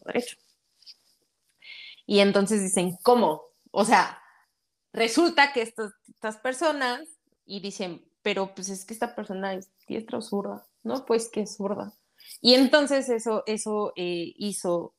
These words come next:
y, y, y, eh, hizo que obviamente se, esta profesora buscara o intentara ver más casos, y sí, había más casos de personas que tenían el lado,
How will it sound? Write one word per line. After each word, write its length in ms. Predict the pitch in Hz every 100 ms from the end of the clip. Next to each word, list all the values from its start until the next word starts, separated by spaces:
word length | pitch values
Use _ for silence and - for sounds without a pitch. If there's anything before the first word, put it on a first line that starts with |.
| -
y, 800 | - 165 - 165 - - 85 170
y, 40 |
y, 20 |
eh, 380 | 165 160 156 - - - _ _ _ -
hizo 320 | 226 220 214
que 120 | 208
obviamente 440 | 196 190 190 185 196
se, 280 | 190 123 - _
esta 280 | 170 180 180
profesora 480 | 185 180 185 185 175
buscara 500 | 170 - 170 170 170
o 100 | 160
intentara 500 | 156 156 147 156 156
ver 160 | 151
más 200 | 156 165
casos, 380 | - 165 180 -
y 120 | 185
sí, 180 | 170 320
había 240 | 277 233 226
más 200 | 220 220
casos 300 | 214 208 202
de 100 | 190
personas 540 | 190 180 190 180 185
que 100 | -
tenían 500 | - 185 175 170 170 170
el 120 | 170
lado, 500 | - - - -